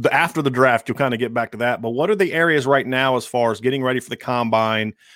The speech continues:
uh, or the pro day, I should say, and the different workouts? What's kind of the areas of emphasis for you right now? What are some areas that you're working on to try to continue to build your,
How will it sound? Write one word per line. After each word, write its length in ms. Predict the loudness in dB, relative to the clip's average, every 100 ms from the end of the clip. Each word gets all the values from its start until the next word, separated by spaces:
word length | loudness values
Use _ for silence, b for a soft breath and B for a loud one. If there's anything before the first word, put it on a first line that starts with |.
| b b b
uh, 140 | 0 2
or 120 | 2
the 100 | 0
pro 300 | 4 4 6
day, 220 | 4 2
I 100 | 0
should 180 | -4 -8
say, 320 | -2 0 2
and 160 | 0 -2
the 60 |
different 280 | -2 -4 -2
workouts? 420 | -2 0 0 -2 0
What's 240 | 0 0
kind 220 | -2 0
of 60 | 0
the 120 | 0
areas 340 | 0 2 2
of 120 | 0 -2
emphasis 500 | -4 -4 -6 -8 -10
for 200 | -8 -8
you 260 | -4 -2
right 200 | 0 -2
now? 200 | -2 -4
What 160 | -4 -4
are 40 |
some 200 | -6 -4
areas 260 | 0 0 -2
that 140 | -6
you're 140 | -8 -6
working 340 | -6 -6 -6
on 180 | -4 -4
to 60 |
try 180 | -2 -2
to 80 | -2
continue 400 | -6 -8 -4 -4
to 60 | -4
build 400 | -2 -2 -2 -2
your, 260 | -2 -4